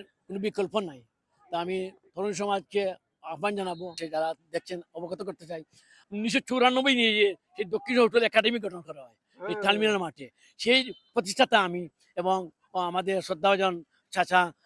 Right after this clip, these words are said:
Speaker 1: আতম জেলি সাহেব এই একাডেমির প্রতিষ্ঠা সভাপতি ছিলেন,
Speaker 2: হুম।
Speaker 1: সাধারণ সম্পাদক ছিলেন, আহ, আহ, শফিউদ্দিন নান্নু ভাই,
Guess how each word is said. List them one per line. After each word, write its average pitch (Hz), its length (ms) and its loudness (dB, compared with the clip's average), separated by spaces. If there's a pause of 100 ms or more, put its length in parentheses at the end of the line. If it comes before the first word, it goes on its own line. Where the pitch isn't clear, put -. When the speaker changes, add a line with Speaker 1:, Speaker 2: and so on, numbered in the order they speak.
(120)
Speaker 1:
আতম 202 300 -6
জেলি 208 240 4
সাহেব 170 240 2 (540)
এই 185 140 -2
একাডেমির 185 520 -2
প্রতিষ্ঠা 202 280 0
সভাপতি 202 340 4
ছিলেন, 185 260 -4
Speaker 2:
হুম। 196 260 -10
Speaker 1:
সাধারণ 185 200 2
সম্পাদক 185 460 -2
ছিলেন, 185 260 -4
আহ, - 400 -10
আহ, 170 1120 -2
শফিউদ্দিন 202 560 0
নান্নু 196 320 0
ভাই, 190 200 4